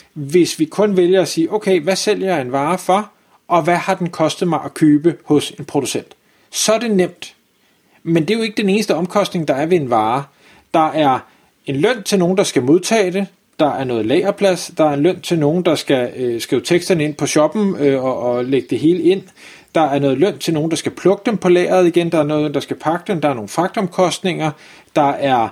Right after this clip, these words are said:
returvareproblematikken. Der er varer, som, øh, måske af den ene eller anden grund ikke kan sælges, så,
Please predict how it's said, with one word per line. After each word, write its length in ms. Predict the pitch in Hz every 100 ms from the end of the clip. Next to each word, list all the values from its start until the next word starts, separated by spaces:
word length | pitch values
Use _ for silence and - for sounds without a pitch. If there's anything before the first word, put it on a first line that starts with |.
| - _ -
returvareproblematikken. 1600 | 135 127 240 240 190 175 180 - 185 175 170 160 190 180 190 185 -
Der 160 | 156 139
er 340 | 80 127 123
varer, 360 | 123 127 147 196
som, 340 | - 147 139
øh, 140 | 131
måske 240 | 143 - 190
af 60 |
den 100 | 147
ene 200 | 151 170
eller 140 | 175 143
anden 120 | 151
grund 220 | 156 151
ikke 100 | 160
kan 120 | -
sælges, 360 | - 160 160 180
så, 160 | -